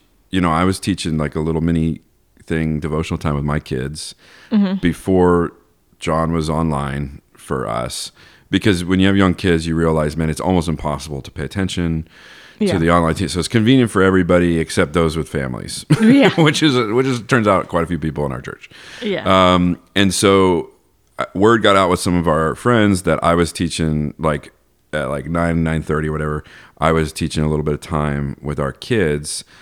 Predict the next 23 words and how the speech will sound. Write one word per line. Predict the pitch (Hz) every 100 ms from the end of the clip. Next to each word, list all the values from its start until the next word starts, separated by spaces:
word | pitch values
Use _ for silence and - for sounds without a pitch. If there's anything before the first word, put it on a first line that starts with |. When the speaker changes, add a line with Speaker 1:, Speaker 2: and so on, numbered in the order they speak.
| - _ -
Speaker 1:
so | - 80
that | 82 80 78 67 -
we | 85
didn't | 78 -
feel, | - 78 73
like, | 71 69 - _
guilty | - 80 67 73
that | 67 67
they | 69
were | 71
either | 71 69 67
outside | 73 - - 67 67
running | 78 78 73
or | 69
watching | 71 76 73
something | 71 71 69 69
while | 67
we | 67 71
watched | 71 65 -
the | -
sermon, | - - - - _
right? | - 214
Speaker 2:
Yeah. | 185 165